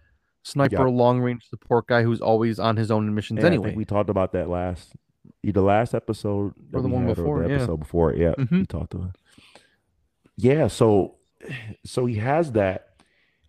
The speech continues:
Speaker 2: in him already,
Speaker 1: Mm-hmm.
Speaker 2: right? That, that's him. It's not an inhibitor chip. It's him,
Speaker 1: <clears throat>
Speaker 2: right? So
Speaker 1: Yeah.
Speaker 2: he, and I feel like that, that little brother, inferior brother, or whatever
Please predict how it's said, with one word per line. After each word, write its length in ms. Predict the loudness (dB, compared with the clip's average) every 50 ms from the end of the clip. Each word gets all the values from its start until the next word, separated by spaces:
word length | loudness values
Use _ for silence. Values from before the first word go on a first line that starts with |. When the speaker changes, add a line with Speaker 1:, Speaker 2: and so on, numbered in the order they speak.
| _ _ _ _ _ _ _ _ _ _ _ _ _ _ _ _ -2
Speaker 2:
in 140 | 2 2 4
him 240 | 4 4 4 4 2
already, 520 | 2 0 0 2 0 0 0 -2 -6 -12 _ _ _ _ _ _ _ -10
Speaker 1:
Mm-hmm. 280 | -10 -8 -6 -6 -6 -6 -8 _ _ _ -16 -8
Speaker 2:
right? 340 | -4 -2 -2 0 -2 -2 0
That, 200 | 2 2 2 2
that's 240 | 2 0 0 0 2
him. 320 | 2 2 2 2 0 -4 -10 _ _ _ _
It's 140 | _ -10 -6
not 160 | -2 -2 0
an 120 | 0 2 2 4
inhibitor 260 | 4 4 2 0 -2
chip. 280 | -2 -4 -4 -4 -4 -6
It's 160 | -10 -10 -6
him, 560 | -2 0 2 2 2 0 -2 -4 -6 -8 -12 -16 _ _ _ _
Speaker 1:
<clears throat> 240 | _ _ _ _ -6
Speaker 2:
right? 300 | -2 -2 0 0 -2 -4 _ _ _ _ _ _ _ _
So 180 | -2 2 4 4
Speaker 1:
Yeah. 40 | 4
Speaker 2:
he, 220 | 2 0 -4 -6 -6 -6 -8
and 240 | -6 -2 0 2 2
I 80 | 2
feel 240 | 2 2 2 2 4
like 300 | 4 4 4 2 2 0
that, 300 | -2 -2 0 -2 -4 -6 _ _ _ _ _ _ _ _ -20 -20 _ -10
that 340 | -6 -4 -4 -4 -4 -6 -8
little 480 | -6 -6 -2 0 0 0 2 0 -2 -2
brother, 640 | -2 -2 0 0 2 0 0 0 -2 -2 -2 -2 -4
inferior 920 | -6 -8 -10 -10 -12 -12 -8 -4 -2 0 0 0 0 0 2 2 2 0
brother, 480 | 0 -4 -4 -2 0 0 0 0 0 0
or 160 | 0 0 0 -2
whatever 720 | -2 -2 -2 0 0 0 0 -2 -2 -2 -2 -4 -6